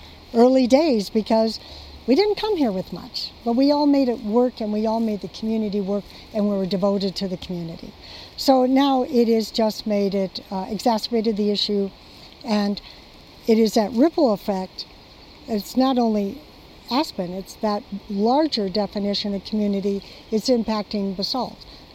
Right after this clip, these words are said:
and Carbondale and Glenwood and moving down valley to Newcastle and Silt and Rifle and Parachute to Quebec. Our workforce every day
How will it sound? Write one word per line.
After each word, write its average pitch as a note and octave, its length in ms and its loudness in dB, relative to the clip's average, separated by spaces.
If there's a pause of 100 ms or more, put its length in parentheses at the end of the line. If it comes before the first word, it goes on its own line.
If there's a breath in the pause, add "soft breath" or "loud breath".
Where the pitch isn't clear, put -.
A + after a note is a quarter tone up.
and G3+ 200 -4
Carbondale F#3+ 640 -2 (240)
and G#3+ 180 0
Glenwood G3+ 560 2 (400 loud breath)
and G#3+ 180 2
moving A#3+ 380 2
down G#3 240 0
valley A#3 320 0
to G3+ 140 -4
Newcastle A3+ 640 0
and G#3+ 180 -4
Silt C#4 440 -2
and G#3+ 240 -2
Rifle B3 340 -2
and G3+ 140 -6
Parachute A#3+ 420 -4 (320 loud breath)
to A3+ 100 0
Quebec. A3+ 280 2 (640)
Our B3+ 160 4
workforce D4+ 800 -2 (640)
every A#3+ 260 2
day G3 380 -2